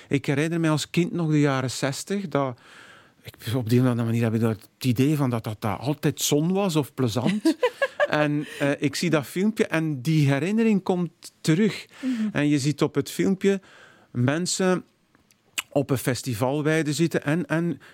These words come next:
Speaker 1: kletsen en rustig zijn. En kinderen erbij en met lang haar en een sigaretje roken. En dan die groep die daar dan optreedt met dat, met dat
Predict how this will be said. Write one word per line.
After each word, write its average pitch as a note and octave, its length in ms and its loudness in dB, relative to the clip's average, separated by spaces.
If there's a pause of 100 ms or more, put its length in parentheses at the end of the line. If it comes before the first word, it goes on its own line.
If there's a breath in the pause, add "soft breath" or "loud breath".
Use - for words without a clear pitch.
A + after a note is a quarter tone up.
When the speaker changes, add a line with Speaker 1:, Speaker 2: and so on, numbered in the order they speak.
(140 loud breath)
Speaker 1:
kletsen E3 460 0
en D3+ 160 0
rustig D3+ 420 0
zijn. E3 480 0 (320 loud breath)
En C#3+ 340 -2
kinderen D#3+ 460 4
erbij D3 520 2
en C#3 200 2
met D#3 140 4
lang D#3+ 240 0
haar E3 460 0 (220 soft breath)
en D3 160 0
een D3+ 80 0
sigaretje E3 680 0
roken. E3 400 2 (360 loud breath)
En B2+ 200 0
dan D3+ 220 0
die D#3+ 140 0
groep F3 240 2
die F#3+ 100 2
daar C#3+ 260 2
dan B2 340 -2 (180)
optreedt F#3+ 520 0
met D3 260 0
dat, C3 360 0 (520 soft breath)
met C3+ 180 0
dat C3+ 140 -4